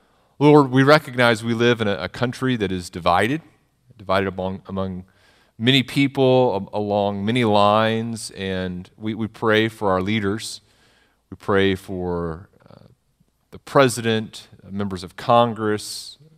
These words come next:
uh, members of the judicial branch. We, we pray for our local and state officials as, as they navigate these things. We pray that you would help them to, to lead us in paths of peace,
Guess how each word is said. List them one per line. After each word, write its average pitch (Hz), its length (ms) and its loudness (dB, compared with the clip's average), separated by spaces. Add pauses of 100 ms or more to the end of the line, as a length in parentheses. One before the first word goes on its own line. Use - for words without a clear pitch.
(220)
uh, 98 80 -20
members 95 440 -8
of 87 140 -10
the 87 60 -10
judicial 104 880 -6
branch. 101 560 -4
We, 92 80 -12
we 92 160 -16
pray 98 400 0
for 92 200 -6
our 87 200 0
local 101 580 -2 (440)
and 87 80 -14
state 110 360 0
officials 98 760 -6
as, 92 200 -8
as 95 220 -10
they 104 180 -2
navigate 98 640 -2
these 87 260 -12
things. 92 260 -12
We 110 80 -8
pray 110 340 0
that 107 140 -6
you 113 140 -2
would 110 160 -2 (420)
help 127 280 0
them 113 320 0
to, 98 360 -4 (240)
to - 160 -14
lead 117 280 -2
us - 440 -2
in 107 300 -4
paths 110 580 -2
of - 160 -16
peace, - 520 -10